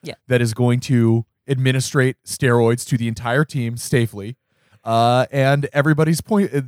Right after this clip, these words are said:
Speaker 2: ev-, the average score of each game is gonna go up by five. <laughs> And it's gonna be more
Speaker 1: <laughs>
Speaker 2: exciting.
Speaker 1: Or it's still, you know, then it's just gonna be who comes out of the woodwork is, like, having trained the best and has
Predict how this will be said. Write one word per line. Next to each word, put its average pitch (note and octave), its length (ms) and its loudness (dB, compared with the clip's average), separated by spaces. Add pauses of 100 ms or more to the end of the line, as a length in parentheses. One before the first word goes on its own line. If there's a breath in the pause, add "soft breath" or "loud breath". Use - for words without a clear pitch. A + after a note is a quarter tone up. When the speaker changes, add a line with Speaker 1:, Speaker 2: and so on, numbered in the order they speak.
(100)
Speaker 2:
ev-, C#3 300 -4
the C#3 200 -2
average C#3 340 0
score C#3+ 360 0
of A#2+ 80 -2
each B2 200 -6
game A#2+ 200 -4
is G2+ 120 -6
gonna A2+ 160 -4
go G#2 160 0
up G2+ 120 -2
by G2 160 -4
five. F#2+ 480 -6
<laughs> - 40 -20 (160)
And A#3+ 160 0
it's B3 160 0
gonna F#3+ 120 -4
be D4+ 80 2
more F#3+ 180 2
Speaker 1:
<laughs> G3 40 -6
Speaker 2:
exciting. C#3+ 380 -2 (300 loud breath)
Speaker 1:
Or D#4 180 2
it's - 160 -2
still, E4 280 2
you D4 100 -2
know, F3 300 2
then A3 160 2
it's B3 100 -4
just B3+ 160 -6
gonna A3+ 120 0
be A3 120 2
who A3 240 0
comes G#3+ 260 0
out F#3+ 140 2
of F#3 60 -4
the F3 100 -2
woodwork F3 420 0
is, E3 140 -6
like, D3+ 340 0
having E3+ 280 -2
trained E3+ 460 -2
the D#3+ 100 -2
best D#3+ 400 0
and D3+ 320 -4
has D#3+ 240 -2